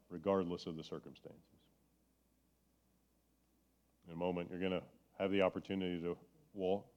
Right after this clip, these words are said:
to the tables in the front and take a piece of bread and dip it in a cup of juice and eat it. And when you taste it, you are tasting the availability of Jesus.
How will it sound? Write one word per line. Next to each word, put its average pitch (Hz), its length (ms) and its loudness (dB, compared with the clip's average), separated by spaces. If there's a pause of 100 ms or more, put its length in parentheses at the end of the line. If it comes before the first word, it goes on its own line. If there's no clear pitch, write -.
to 98 80 -4
the 85 140 -4
tables 92 480 -2
in 95 80 -4
the 87 80 -2
front 92 340 -2 (1800)
and 85 100 -12
take 98 180 0
a 98 40 0
piece 104 200 2
of 87 120 -2
bread 107 380 8
and 95 120 2
dip 107 180 2
it 101 80 4
in 101 120 4
a 95 80 2
cup 107 240 4
of 92 100 -4
juice 107 460 6
and 92 120 -4 (1000)
eat 113 200 8
it. 98 160 8 (360)
And 104 100 2
when 117 160 6
you 107 100 8
taste 165 380 8
it, - 140 -6 (2000)
you 104 80 0
are 98 60 2
tasting 143 500 8
the 107 140 8
availability 104 880 6
of 82 120 0
Jesus. - 760 -2